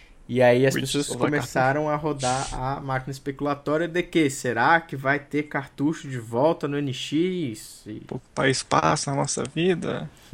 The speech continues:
Speaker 2: destruir árvores
Speaker 1: <laughs>
Speaker 2: e
Speaker 1: Ah, não, com certeza vai
Speaker 2: extrair
Speaker 1: ter o meio
Speaker 2: petróleo.
Speaker 1: digital também, Thiago.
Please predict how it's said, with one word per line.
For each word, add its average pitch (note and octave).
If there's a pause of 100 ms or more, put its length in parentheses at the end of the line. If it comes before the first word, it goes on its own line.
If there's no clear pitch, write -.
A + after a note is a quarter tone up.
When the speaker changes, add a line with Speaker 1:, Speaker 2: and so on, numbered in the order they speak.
(180)
Speaker 2:
destruir C#3
árvores D#3
Speaker 1:
<laughs> -
Speaker 2:
e B2+
Speaker 1:
Ah, -
não, G#3
com A3
certeza C4+
vai G3
Speaker 2:
extrair E3+
Speaker 1:
ter F#3+
o G3
meio F#3+
Speaker 2:
petróleo. F3
Speaker 1:
digital F3
também, E3
Thiago. A#2